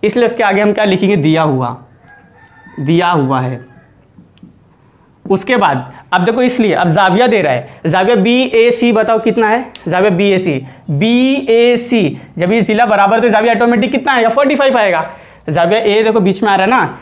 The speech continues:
बीएसी बोलो या फिर सीएबी बोलो, बात एक ही है। तो ये जाविया कितना दे रहा है आपको? फ़ोर्टी फ़ाइव। तो यहाँ पर हम क्या लिखेंगे? फ़ोर्टी फ़ाइव। यहाँ तक समझ में आया? अब इसके अंदर हमको rule apply करना है, जो अभी हमने पिछला पढ़ा है।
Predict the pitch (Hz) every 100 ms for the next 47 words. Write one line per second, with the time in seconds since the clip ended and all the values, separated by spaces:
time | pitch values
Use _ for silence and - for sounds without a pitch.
0 | - 139 180 226 247 277 269 202 220 233
1 | 233 233 240 254 214 233 226 214 240 -
2 | 233 254 269 226 214 233 214 190 190 160
3 | 160 190 196 175 147 135 170 180 190 208
4 | 214 190 185 175 233 269 - - 170 160
5 | 156 135 165 165 185 185 190 175 165 156
6 | 202 - - 143 135 151 117 - - _
7 | _ _ - _ - - - 156 185 190
8 | 196 190 190 247 247 - - 208 214 -
9 | 247 233 233 226 214 196 190 180 185 190
10 | 190 202 202 190 196 175 175 165 147 135
11 | 127